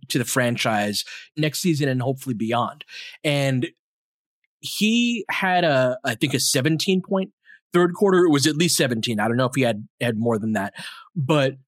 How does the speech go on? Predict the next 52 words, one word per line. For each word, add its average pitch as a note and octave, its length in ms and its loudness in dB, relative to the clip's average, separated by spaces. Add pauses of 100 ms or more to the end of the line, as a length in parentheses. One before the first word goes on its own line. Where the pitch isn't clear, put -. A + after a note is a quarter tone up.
(360)
he G#3+ 160 2
played G#3 260 2
with F3+ 140 2
a D#3+ 60 4
level C#3+ 340 4
of A2+ 340 0 (280)
desperation C3 880 -2 (280)
in C#3+ 160 2
the B2 80 0
third C#3 280 0
quarter F3 240 2
that D#3 160 2
I D3 80 2
actually, D#3+ 340 0 (240)
I D3+ 60 2
don't E3+ 160 4
know F3+ 80 4
what D3+ 140 0
happened F#3 440 0
in F#3+ 200 2
the F3+ 60 4
fourth F#3+ 280 0
quarter. G3 320 2
I, C#3 100 2
and C3+ 120 -2
I C3 100 2
haven't C3 220 -2
heard A#2+ 220 -2
the A#2 160 -4 (260)
post-game C#3 680 0
remarks. C3 520 2 (340)
Um, A#2+ 440 0
and C3 200 0 (320)
obviously C#3 360 2
he's A#2+ 100 2
coming C3 240 0
off A#2 180 0
of G#2+ 140 -4
a G#2 60 -4
bad G#2 340 -6
knee, D#3+ 240 2
a D3+ 60 0
bad A#2 380 -2
ankle. D3 360 0
Like, B2+ 200 0 (560)
I, G3 100 0 (340)
I'm G#3 120 2
not F3+ 160 2
worried E3+ 200 4
about C#3 300 0
LeBron, A#2+ 460 -2
but D3+ 140 2